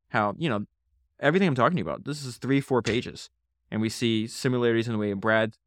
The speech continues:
thinks, that Danny Meyer thought, that the guy from Neiman Marcus thought, that Jeff Bezos thought, that Henry Kaiser thought, um, that Charlie Munger thought. I just love, uh, it excites me when all these ideas, um,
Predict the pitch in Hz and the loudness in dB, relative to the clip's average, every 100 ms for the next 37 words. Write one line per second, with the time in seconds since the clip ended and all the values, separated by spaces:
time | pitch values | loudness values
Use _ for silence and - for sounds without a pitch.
0 | _ 117 107 110 - _ _ _ _ _ | _ -4 -2 -4 -12 _ _ _ _ _
1 | - 98 104 98 110 120 113 117 110 - | -10 -4 -2 0 4 4 4 4 4 2
2 | 101 104 104 101 101 101 98 104 117 - | -6 -4 -4 -4 -4 -4 -2 2 2 2
3 | 117 - 110 104 - _ - - 104 - | -6 2 2 2 -2 _ -14 -8 -8 -2
4 | 120 120 113 107 110 101 - 110 92 80 | 0 0 -2 -4 0 0 -2 -10 -8 -8
5 | 69 - 123 127 120 113 123 113 107 - | -10 0 2 2 -2 -4 0 2 0 -4
6 | _ _ _ _ - 101 98 95 95 95 | _ _ _ _ -4 0 0 -2 -4 -4
7 | - - 113 117 110 107 90 110 117 - | -6 -2 0 2 0 -2 -4 -6 -8 -4
8 | 113 123 113 107 110 101 90 - _ _ | -6 -6 -6 2 4 4 0 -10 _ _
9 | _ - 101 101 113 - 139 131 - 113 | _ -10 -6 -4 -6 -2 0 0 0 -2
10 | 110 92 110 117 113 104 98 101 98 95 | -2 -2 -2 -2 -2 -4 -4 -4 -4 -6
11 | - - _ _ _ - 101 85 80 | -10 -20 _ _ _ -2 0 0 -4